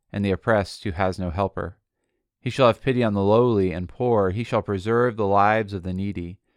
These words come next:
He shall redeem their lives from oppression and violence, and dear shall their blood be in his sight.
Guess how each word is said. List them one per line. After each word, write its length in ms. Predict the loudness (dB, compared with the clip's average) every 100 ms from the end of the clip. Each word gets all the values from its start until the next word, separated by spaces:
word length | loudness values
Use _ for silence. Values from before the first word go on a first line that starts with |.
| _ _ _
He 100 | -8
shall 160 | -2 0
redeem 360 | 0 -2 -2
their 120 | 0
lives 400 | 2 4 4 2
from 140 | -4 -10
oppression 560 | -8 -6 -6 -6 -8
and 120 | -6 -2
violence, 680 | 0 0 -4 -8 -16 -20 _ _ _ _ -8
and 160 | -6
dear 320 | -2 0 0 -2
shall 220 | -2 -2
their 140 | -2
blood 280 | 0 -2 -2
be 200 | -6 -6
in 100 | -6
his 160 | -10 -10
sight. 320 | -8 -8